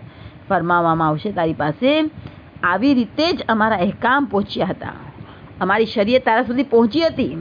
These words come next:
પણ તે તેનો ખ્યાલ ન કર્યો, તેથી આજે તારો પણ ખ્યાલ કરવામાં નહીં આવે. અને આવી જ રીતે અમે સ-, શખ્સને સજા કરશું જે હદથી આગળ વધી જશે, પોતાના રબની આયતો પર ઈમાન ન લાવે, અને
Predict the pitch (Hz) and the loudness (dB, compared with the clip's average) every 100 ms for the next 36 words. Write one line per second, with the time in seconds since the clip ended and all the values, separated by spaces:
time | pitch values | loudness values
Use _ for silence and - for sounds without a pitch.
0 | 165 185 175 185 185 170 160 - 180 202 | -8 -4 -2 -2 -2 -2 -4 -2 0 2
1 | 233 180 160 - 92 87 80 160 185 156 | 2 -2 -4 -8 -12 -14 -14 -8 -2 -2
2 | 151 - 165 151 156 175 - 143 151 143 | -2 -4 -2 -2 -2 -4 -4 -6 -4 -4
3 | 147 160 226 311 370 - - - - - | -2 2 2 2 0 -4 -18 -18 -14 -8
4 | 156 143 156 131 151 160 160 143 170 165 | -4 -2 -2 -4 -6 -4 -4 -2 -4 -4
5 | 190 175 175 190 175 - 196 190 202 214 | -2 0 -2 -2 -6 -2 -4 -2 -4 -4
6 | - 165 233 330 311 254 202 175 - - | -2 0 2 2 2 0 0 -6 -6 -14
7 | - - - - - - 170 233 196 196 | -20 -20 -20 -20 -20 -12 0 0 2 -2
8 | - - 339 330 294 285 220 185 160 - | -2 2 4 4 2 2 2 0 -2 -2
9 | - - - - - - 160 165 165 139 | -10 -14 -18 -20 -20 -12 -4 -2 0 0
10 | 165 165 185 156 165 175 190 147 156 156 | -2 -2 -4 -2 -2 -4 -8 -4 -2 2
11 | 226 269 208 165 139 143 135 - - - | 2 4 2 0 -2 -4 -6 -10 -18 -20
12 | - 175 170 | -14 -6 -6